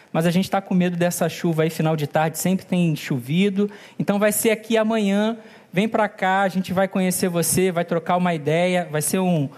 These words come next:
um espaço mais acústico, não vai ser essa lógica de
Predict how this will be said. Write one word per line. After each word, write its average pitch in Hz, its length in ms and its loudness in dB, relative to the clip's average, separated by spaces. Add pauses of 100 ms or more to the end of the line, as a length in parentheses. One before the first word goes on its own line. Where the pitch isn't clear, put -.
(180)
um 160 80 -2
espaço 160 800 0 (320)
mais 160 300 0
acústico, 208 920 0 (220)
não 160 140 -2
vai 180 120 2
ser 170 520 0 (180)
essa 156 320 2
lógica 147 880 0
de 131 680 0